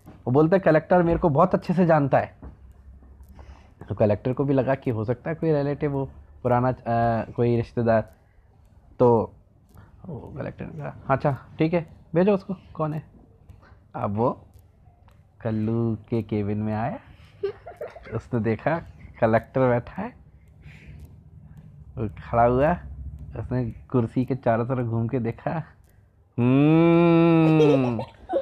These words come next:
बड़ा कलेक्टर बन गया है। हम्म, कैसे गधों की तरह रैंका करता था, अब देखो कितनी बढ़िया कुर्सी पे आई है।" और उसने लेके कलेक्टर के सर पे चाटा भी मार दिया।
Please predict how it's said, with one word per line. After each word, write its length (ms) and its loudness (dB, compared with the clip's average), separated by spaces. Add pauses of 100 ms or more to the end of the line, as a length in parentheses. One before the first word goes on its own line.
(360)
बड़ा 380 6
कलेक्टर 760 4
बन 220 6
गया 400 6
है। 400 6 (840)
हम्म, 520 2 (1120)
कैसे 460 6
गधों 380 6
की 140 2
तरह 440 6
रैंका 320 6
करता 500 4
था, 240 4 (840)
अब 160 6
देखो 360 4 (220)
कितनी 540 0
बढ़िया 380 6
कुर्सी 400 2
पे 120 2
आई 220 6
है।" 140 6
और 180 4
उसने 180 2
लेके 320 4 (520)
कलेक्टर 360 2
के 80 0
सर 160 2
पे 140 -2
चाटा 380 2
भी 120 4
मार 180 4
दिया। 260 -4